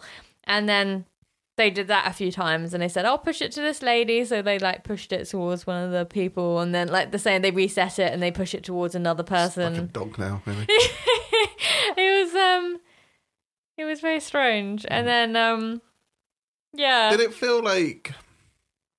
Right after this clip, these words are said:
Speaker 2: someone was obviously pushing it, or
Speaker 1: It
Speaker 2: was it
Speaker 1: didn't, it didn't feel like someone was obviously pushing it. And looking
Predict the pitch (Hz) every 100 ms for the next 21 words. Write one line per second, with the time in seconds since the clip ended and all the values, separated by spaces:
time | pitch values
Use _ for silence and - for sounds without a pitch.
0 | _ - 170 151 139 131 120 120 117 110
1 | 113 92 85 76 90 92 - _ - -
2 | - 349 - 480 494 523 247 311 370 349
3 | 277 269 226 190 185 202 185 185 - 190
4 | 190 196 185 214 214 269 311 359 381